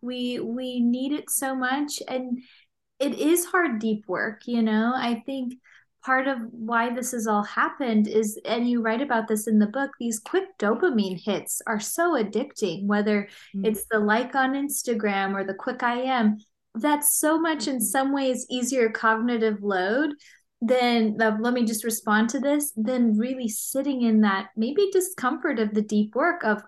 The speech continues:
Speaker 1: "I don't have a quick answer for this." And, "Ooh, I gotta, like, lean in the muck of that." You know? "I can't,
Speaker 2: <laughs>
Speaker 1: my little checklist, I can't check a box in ten seconds over that one." Um, so do you feel like that's something that we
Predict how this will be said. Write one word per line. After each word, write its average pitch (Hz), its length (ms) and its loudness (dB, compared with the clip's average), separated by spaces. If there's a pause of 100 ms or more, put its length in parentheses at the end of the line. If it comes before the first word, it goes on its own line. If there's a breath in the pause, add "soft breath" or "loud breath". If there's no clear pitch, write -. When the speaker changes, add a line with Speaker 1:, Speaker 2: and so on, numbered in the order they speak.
Speaker 1:
"I 196 120 -8
don't 220 180 2
have 240 220 0
a 247 40 -6
quick 285 280 -4
answer 302 420 -4
for 208 100 -2
this." 185 360 -2
And, 190 160 -4
"Ooh, 277 400 -2
I 190 80 2
gotta, 240 320 2
like, 240 240 0
lean 240 260 -4
in 285 140 0
the 277 100 0
muck 311 300 2
of 403 160 6
that." 175 400 2
You 254 100 -4
know? 226 220 0
"I 247 80 2
can't, 220 120 -4
Speaker 2:
<laughs> - 680 -10
Speaker 1:
my 233 80 4
little 240 240 2
checklist, 240 500 0
I 208 120 0
can't 247 260 -2
check 262 220 0
a 269 60 0
box 247 420 2
in 226 160 0
ten 226 200 -2
seconds 220 520 -2
over 196 240 -4
that 147 260 0
one." 202 400 -2 (420 loud breath)
Um, 214 520 0 (520)
so 302 280 -2
do 311 100 -2
you 392 240 4
feel 349 240 0
like 302 240 -2
that's 285 260 -4
something 277 380 -4
that 247 160 -4
we 269 500 -4